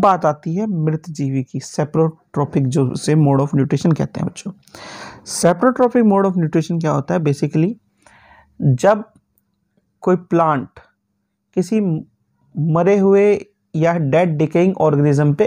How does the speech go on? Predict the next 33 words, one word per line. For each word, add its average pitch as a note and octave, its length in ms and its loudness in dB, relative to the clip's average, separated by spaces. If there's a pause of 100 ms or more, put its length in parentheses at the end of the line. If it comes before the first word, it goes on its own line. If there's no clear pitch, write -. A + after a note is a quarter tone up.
(280)
ग्रो A3+ 280 4
करता D3+ 340 -4
है E3 80 0
तो F3 140 0
उसे F3 140 0
हम E3 200 4
कह D3 140 0
देते C3+ 280 0
हैं F#3+ 160 2 (580)
saprotrophic G#3 840 2
mode C#3 260 2
of - 180 -2
nutrition C#3+ 500 0
बच्चों। - 260 -6 (800)
आपने G3+ 200 4
कई A3 200 4
बार A3+ 140 4
देखा F#3 220 0
होगा F#3 200 2
जहाँ F3 180 0
पे F#3 120 -2
कूड़ा F3 300 0
वगैरह F3+ 280 2
पड़ा D#3 220 0
रहता D3+ 240 0
है F3 60 0
रेनी D3 240 2
सीजन C#3 320 0
में E3+ 140 -2
बहुत C#3+ 200 -2
सारा D3+ 260 0
जो D3 60 2
है, D3 220 0